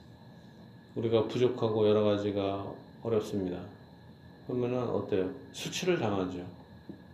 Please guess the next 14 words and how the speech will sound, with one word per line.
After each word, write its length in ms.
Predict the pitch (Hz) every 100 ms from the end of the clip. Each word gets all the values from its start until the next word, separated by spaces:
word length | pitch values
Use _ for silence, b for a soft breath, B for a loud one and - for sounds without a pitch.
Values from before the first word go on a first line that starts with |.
| - - -
돈도 320 | 110 101 104
없고 440 | 120 - 131 123 123
힘도 280 | 127 127 110
없고 320 | 110 120 117
건강도 680 | 117 110 107 104 101 104
없고 420 | 110 110 - 113 95
없고 420 | 104 - - 113
없고 340 | - - 104 92
없을 320 | - 101 -
때 240 | 107 92 - - - - - - - - -
부끄러움을 540 | - - 135 123 120 113
당하고 380 | 110 104 104 101
수치를 460 | 135 - 127 120
당합니다. 400 | 95 87 80 80